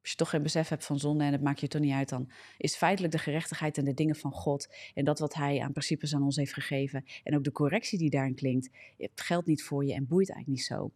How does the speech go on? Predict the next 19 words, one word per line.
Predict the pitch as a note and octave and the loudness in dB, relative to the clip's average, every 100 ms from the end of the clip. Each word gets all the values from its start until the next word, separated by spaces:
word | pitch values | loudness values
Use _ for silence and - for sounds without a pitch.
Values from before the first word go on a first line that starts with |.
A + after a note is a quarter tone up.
| _ | _
Maar | - - | -18 -2
als | D3 | 0
het | D3+ - | 2 2
goed | B3 | 2
is, | G3 | 2
als | E3 | 0
je | D3+ | 2
leeft | D3+ G#3 A3 | 4 4 2
met | D3 | -4
de | - | -2
geest | F#3+ G#3 - | 0 0 0
van | D#3 | -4
God | - D3+ - - _ - - | 2 2 2 -4 _ -20 -2
en | D3+ | 2
je | |
bent | D3 C3+ - | 2 2 2
overtuigd | A3+ G#3 E3+ D3+ - | 2 4 0 -2 -4
christen, | F#3 F3+ - C3+ | -4 -2 -2 -2
dan, | C3+ C#3 | 0 0